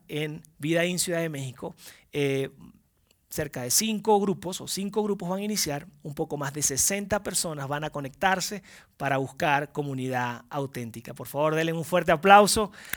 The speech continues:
a esos matrimonios que dijeron que sí, a varios los veo desde acá. Y nos encanta que hayan tomado esta decisión, este paso, no se van a arrepentir, va a ser extraordinario, sobre todo si quedaron en mi grupo.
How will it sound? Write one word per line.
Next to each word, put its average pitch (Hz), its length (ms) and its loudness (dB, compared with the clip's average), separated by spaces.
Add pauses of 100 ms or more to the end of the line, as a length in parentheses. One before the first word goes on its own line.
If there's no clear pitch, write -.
(100)
a 190 160 8
esos 233 180 8
matrimonios 233 680 12
que 254 120 10
dijeron 247 340 12
que 247 160 8
sí, 269 280 10
a 247 80 12
varios 262 260 12
los 240 160 12
veo 262 180 12
desde 220 220 8
acá. 277 400 10 (1200)
Y 180 60 2
nos 220 160 10
encanta 285 560 8
que - 80 6
hayan 254 180 8
tomado 247 560 10
esta 240 280 6
decisión, 240 520 6
este 240 240 4
paso, 247 380 10
no 233 240 6
se 262 100 6
van 254 140 6
a 254 60 6
arrepentir, 185 540 2
va 190 60 4
a 175 60 2
ser 202 280 2
extraordinario, 202 640 0
sobre 175 260 -2
todo 262 360 -2 (260)
si - 180 0
quedaron 175 380 2
en 170 100 -4
mi 147 100 -6
grupo. 120 380 -8